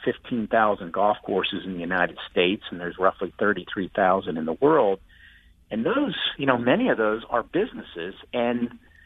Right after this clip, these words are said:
th-, th-, they're challenged that, you know, as the, the cost to maintain golf courses and labor and the inputs, you know, such as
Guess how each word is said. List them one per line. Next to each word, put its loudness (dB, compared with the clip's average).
th-, -12
th-, -2
they're 4
challenged 0
that, 0
you -2
know, 0
as -2
the, -2
the -10
cost 0
to 6
maintain 6
golf 6
courses -2
and -6
labor 2
and -4
the -6
inputs, -2
you -12
know, -8
such -4
as -12